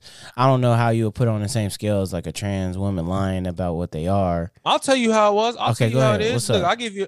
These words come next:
Speaker 2: I'll give you a story in high school.
Speaker 1: Go ahead.
Speaker 2: I'll give you a story in high school. So check it out, bro. So, you know, um, we all, we all, you know, we all, we all gonna be honest here.
Speaker 1: Yeah,
Speaker 2: So
Speaker 1: man. That's what we about on this pod.
Speaker 2: we all been to high school,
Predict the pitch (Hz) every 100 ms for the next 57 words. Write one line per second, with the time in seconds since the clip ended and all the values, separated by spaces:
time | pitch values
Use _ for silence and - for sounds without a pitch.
0 | - 226 240 202 - 214 208 208 262 -
1 | 110 147 156 160 85 - _ _ _ _
2 | - 180 180 - 185 185 175 - 107 -
3 | 135 165 156 147 107 113 127 _ _ _
4 | _ _ _ - 131 123 117 - _ _
5 | _ _ 123 180 185 147 - 139 135 117
6 | 101 90 _ _ _ _ 160 190 175 170
7 | 214 214 180 - _ _ _ 156 180 151
8 | 107 - _ _ _ _ _ 151 220 220
9 | 196 175 _ _ _ 151 240 208 160 143
10 | 123 135 120 101 - 80 _ _ _ 143
11 | 190 208 123 107 104 - 143 165 156 151
12 | 143 147 123 120 117 117 101 80 - _
13 | _ _ _ 139 175 208 196 190 180 170
14 | 165 156 170 165 165